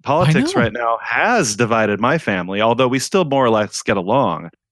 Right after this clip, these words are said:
Speaker 1: But there are some very polarized factions within my own family.
Speaker 2: Totally.
Speaker 1: Even
Speaker 2: Oh,
Speaker 1: in,
Speaker 2: even
Speaker 1: in my
Speaker 2: mine.
Speaker 1: wife's family, too.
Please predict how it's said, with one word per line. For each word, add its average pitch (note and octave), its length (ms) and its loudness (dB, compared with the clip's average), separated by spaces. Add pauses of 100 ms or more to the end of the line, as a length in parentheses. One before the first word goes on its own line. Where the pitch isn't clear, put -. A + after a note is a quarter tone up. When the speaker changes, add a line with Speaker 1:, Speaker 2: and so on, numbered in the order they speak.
(220)
Speaker 1:
But G#2 320 0
there B2+ 180 2
are B2 320 2
some G#2+ 320 -6
very A#2+ 640 0 (440)
polarized A2 800 0 (220)
factions A#2+ 520 -4
within G2+ 300 -6
my B2 220 2
own G#2+ 180 0
family. F2+ 460 -4 (100)
Speaker 2:
Totally. G3 400 2
Speaker 1:
Even E3+ 260 2
Speaker 2:
Oh, A3 40 2
Speaker 1:
in, B3 60 2
Speaker 2:
even B3+ 120 0
Speaker 1:
in D3+ 80 2
my D3+ 100 0
Speaker 2:
mine. C#3+ 80 0
Speaker 1:
wife's A3 300 -2
family, A2 340 0
too. B2+ 360 0